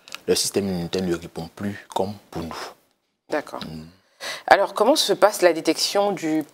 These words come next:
Speaker 2: pa-, du, du microbe ? C'est un microbe, c'est un, c'est une bactérie, c'est un parasite ?
Speaker 1: Euh, c'est un microbe, parce que
Speaker 2: D'accord.
Speaker 1: y a,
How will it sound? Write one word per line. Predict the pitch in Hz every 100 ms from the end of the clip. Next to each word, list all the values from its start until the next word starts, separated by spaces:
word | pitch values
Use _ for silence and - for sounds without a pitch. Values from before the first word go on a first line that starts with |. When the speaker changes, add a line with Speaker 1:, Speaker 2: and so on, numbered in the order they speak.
| _ -
Speaker 2:
pa-, | 160
du, | 143 151 156 160 156 156 143 139 _ -
du | 165
microbe ? | 151 156 - 214
C'est | -
un | 170
microbe, | 175 151 - 247 -
c'est | 190
un, | 180 180 185 185 160
c'est | -
une | 185
bactérie, | 175 160 170 170 202
c'est | 196
un | 175
parasite ? | 175 151 147 147 190 214 220 - - - - 104
Speaker 1:
Euh, | 101 98 98
c'est | 95 - 110
un |
microbe, | 127 - 110 131 170 - -
parce | 95
que | -
Speaker 2:
D'accord. | 131 113
Speaker 1:
y |
a, | 104 -